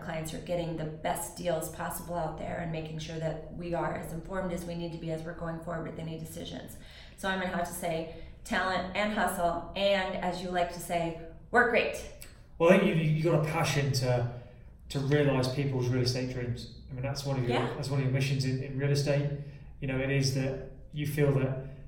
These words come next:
Speaker 2: people have a dream in real estate, whether that's that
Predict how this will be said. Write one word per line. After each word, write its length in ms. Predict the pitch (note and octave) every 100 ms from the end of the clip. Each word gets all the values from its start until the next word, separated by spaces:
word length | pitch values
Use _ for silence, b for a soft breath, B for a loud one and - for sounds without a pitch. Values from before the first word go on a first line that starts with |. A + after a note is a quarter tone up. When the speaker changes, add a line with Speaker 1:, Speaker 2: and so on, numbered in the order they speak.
| B
Speaker 2:
people 200 | - D#3
have 100 | D#3+
a 40 | C#3
dream 240 | C#3+ C#3
in 100 | C3+
real 120 | C3
estate, 280 | C3 B2+ B2 B2
whether 180 | D3 C3+
that's 200 | C#3 -
that 400 | C#3 C3+ - -